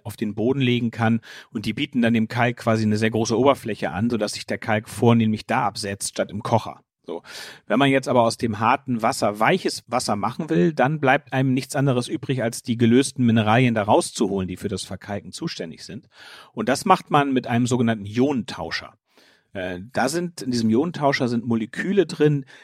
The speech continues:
die Natriumionen, äh, gebunden haben, also enthalten. Und diese Natriumionen, haben wir ja vorhin schon gesagt, die sind einfach positiv. Das heißt, die haben ein Elektron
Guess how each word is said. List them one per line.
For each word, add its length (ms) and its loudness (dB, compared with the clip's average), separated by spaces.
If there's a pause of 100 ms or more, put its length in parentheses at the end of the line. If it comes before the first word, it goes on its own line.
(160)
die 100 4
Natriumionen, 1000 0
äh, 160 -12
gebunden 520 -8
haben, 220 -10
also 160 -6
enthalten. 520 -8
Und 220 0 (360)
diese 160 0
Natriumionen, 640 2
haben 100 2
wir 80 4
ja 140 4
vorhin 240 0
schon 220 -2
gesagt, 240 0
die 60 -2
sind 160 0
einfach 440 0
positiv. 640 -6
Das 160 -10
heißt, 180 0
die 120 0
haben 160 -4
ein 260 2
Elektron 640 2